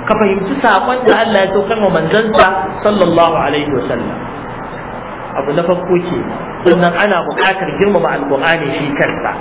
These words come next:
Shi yasa baya cikin ladabi mutum ya rika aje Alƙur'ani a ƙasa. An sha mana wannan batun. Mushafin Alƙur'ani ba a aje shi a ƙasa. Wasu malamai sun ce haramun ne, wasu kuma sun ce makaruhi.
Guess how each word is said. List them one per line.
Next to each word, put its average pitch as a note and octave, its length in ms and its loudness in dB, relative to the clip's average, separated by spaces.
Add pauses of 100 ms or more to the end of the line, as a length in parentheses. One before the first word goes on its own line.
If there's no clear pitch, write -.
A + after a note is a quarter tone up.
(200)
Shi - 160 -6
yasa E3+ 280 6
baya G3+ 340 2 (100)
cikin F3 280 -6
ladabi D#3+ 420 2 (280)
mutum D#3 240 -4
ya E3+ 100 2
rika E3+ 200 0
aje F3 180 0
Alƙur'ani D#3+ 580 0
a B2+ 100 2
ƙasa. C#3+ 320 0 (1600)
An - 180 -2
sha F3+ 180 0
mana F3+ 220 0
wannan D#3+ 320 -2
batun. B2 300 -4 (260)
Mushafin C#4+ 580 2
Alƙur'ani E3+ 540 0
ba F#3 120 4
a E3+ 140 4
aje D#3 180 -6
shi - 140 -8
a B2+ 100 -2
ƙasa. - 460 -6 (480)
Wasu F#3 260 -2
malamai F3 340 2
sun F3+ 220 -4
ce F#3+ 140 -2
haramun E3 500 0
ne, B2+ 140 -2 (200)
wasu C#3+ 200 -2
kuma F#3 180 0
sun G3 140 -2
ce G#3+ 100 0
makaruhi. C#3+ 560 -2